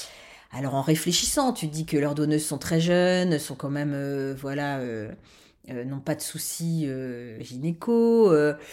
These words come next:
ben, avec huit ovocytes, on en aura peut-être, euh, trois, quatre. Tu les rappelles, tu leur dis, « Non mais attendez, si on vous donne sept mille euros et qu'il y en a zéro, ah ben c'est le risque. » Ils te disent, « C'est le risque. » Je dis, «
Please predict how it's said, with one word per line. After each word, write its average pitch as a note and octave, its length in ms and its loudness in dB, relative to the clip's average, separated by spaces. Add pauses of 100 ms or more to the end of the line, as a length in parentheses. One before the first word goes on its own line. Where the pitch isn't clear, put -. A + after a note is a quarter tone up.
(320)
ben, D3+ 260 0
avec D3+ 320 0
huit F3+ 220 -6
ovocytes, F3 480 -2
on D#3 100 -2
en D#3 140 2
aura D3+ 260 -2
peut-être, D#3+ 380 -4
euh, D#3 520 2
trois, F#3 220 -2
quatre. - 560 2 (680)
Tu - 140 0
les D#3 100 8
rappelles, F#3+ 400 4
tu G3+ 100 -6
leur D3 160 0
dis, « C#3+ 160 -6
Non C#3 80 -2
mais B2+ 120 -2
attendez, C3 440 -4
si - 220 -8
on C#3 100 -2
vous C#3+ 160 -4
donne D3 240 2
sept - 320 -4
mille C#3+ 200 2
euros C#3 440 4
et C3 140 -2
qu'il C#3+ 220 0
y C3+ 100 0
en C3+ 80 0
a C3+ 80 4
zéro, D#3 400 4
ah C#3+ 100 -2
ben C#3+ 120 -4
c'est - 180 -4
le C#3+ 80 -6
risque. » A3+ 440 0
Ils C3+ 360 0
te C3+ 80 -6
disent, « G3 300 -2
C'est C3 120 -2
le D#3 80 2
risque. » G#3+ 420 4 (600)
Je - 100 -18
dis, « A#2 460 -8